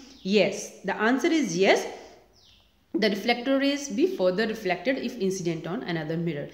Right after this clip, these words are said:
ये कैसे होता है? ये आपने बहुत बार सैलून्स में देखा होगा, जब जो है, अ, लोग अपने बाल कटवाते हैं,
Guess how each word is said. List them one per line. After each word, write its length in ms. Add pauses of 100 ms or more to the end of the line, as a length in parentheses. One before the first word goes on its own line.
(240)
ये 140
कैसे 400
होता 340
है? 200 (440)
ये 60
आपने 260
बहुत 280
बार 180
सैलून्स 480
में 140
देखा 260
होगा, 260
जब 280
जो 120
है, 520
अ, 40
लोग 240
अपने 220
बाल 240
कटवाते 520
हैं, 320